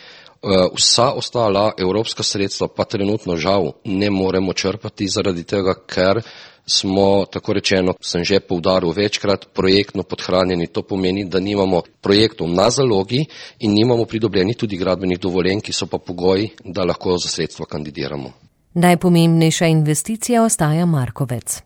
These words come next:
Speaker 1: Kanalizacijsko omrežje za naselje Markovec, zamenjava vodovoda tudi v tem naselju in postavitev, eh, javne razsvetljave. N-, takoj v jesenskem času nameravamo nadaljevati z gradnjo sistema kanalizacije v Danah,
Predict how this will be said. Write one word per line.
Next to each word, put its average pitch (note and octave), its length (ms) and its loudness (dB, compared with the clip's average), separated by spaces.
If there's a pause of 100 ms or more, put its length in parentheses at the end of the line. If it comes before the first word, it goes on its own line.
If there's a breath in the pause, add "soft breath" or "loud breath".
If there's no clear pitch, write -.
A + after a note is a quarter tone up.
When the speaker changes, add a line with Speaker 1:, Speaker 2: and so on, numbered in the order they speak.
Speaker 1:
Kanalizacijsko F2 720 -2
omrežje E2+ 420 0
za E2+ 120 -4
naselje D#2+ 380 -2
Markovec, G2 600 -2 (380 loud breath)
zamenjava F#2 480 2
vodovoda E2+ 520 -2
tudi G2+ 240 -4
v F#2 100 -6
tem G2 200 -4
naselju F#2 480 -4
in F2+ 180 -4
postavitev, F2+ 600 -4
eh, - 540 -14 (260)
javne F2 300 4
razsvetljave. D#2 600 -4 (260)
N-, F2+ 300 -4
takoj A2 400 0
v G2+ 140 0
jesenskem G2 480 -2
času F#2 360 -2
nameravamo F2 580 0
nadaljevati E2 680 -2
z D2 100 -6
gradnjo F2 480 2 (360 loud breath)
sistema F#2 580 0
kanalizacije F2 800 -2
v D2+ 100 -4
Danah, F2 420 2